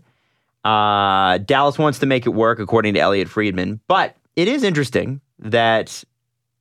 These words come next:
he has one more year at seven point five million dollars. He can be traded this summer, but he could also waive. That's a lot of money. But is there a potential chance there that, he, now, Elliot, Elliot mentions Columbus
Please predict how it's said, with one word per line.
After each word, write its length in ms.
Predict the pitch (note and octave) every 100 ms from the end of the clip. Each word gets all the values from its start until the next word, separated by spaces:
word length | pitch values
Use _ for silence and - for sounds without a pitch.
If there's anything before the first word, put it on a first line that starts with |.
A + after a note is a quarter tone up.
| _ _ _
he 180 | - D3+
has 180 | D3+ B2+
one 240 | A#2+ C#3+
more 160 | E3+ D#3
year 160 | C3 A2+
at 80 |
seven 220 | G2+ A2+ A#2+
point 240 | A#2 G#2+
five 200 | G#2 G2+
million 280 | G2 G2 G2
dollars. 480 | F2+ C2 B2+ - - - -
He 120 | D3+
can 320 | - E3 F#3+
be 120 | F3+ D3+
traded 320 | C#3+ B2 G2
this 160 | G#2
summer, 200 | A#2+ A2
but 400 | G2+ C#3+ D3 - - _
he 140 | - B2+
could 120 | A#2+
also 460 | A#2 A2 A2 G2 - -
waive. 440 | A2 A2 - - - _ _ _ _ _ _ _ -
That's 140 | E3+ E3+
a 60 |
lot 180 | E3 D#3+
of 80 | D#3+
money. 340 | D#3+ A#2+ - _ _ _ _ _ _ _ _ -
But 240 | D#3 F#2+ _ _ _ _ _ _ _ _ -
is 220 | E3+ F3
there 200 | F#3+ F3
a 40 |
potential 520 | D3+ C#3 C#3 C#3+ C#3 C3+
chance 420 | - G2+ F#2+ -
there 300 | F2 C#2 -
that, 280 | - G#2+ G#2
he, 120 | A#2 -
now, 260 | B2 G#2+
Elliot, 360 | - C3+ C#3+ C3+
Elliot 260 | A#2+ C3 A2+
mentions 500 | A2+ G#2+ A2+ G#2 -
Columbus 720 | - A2 A2 G#2 G2 A2+ -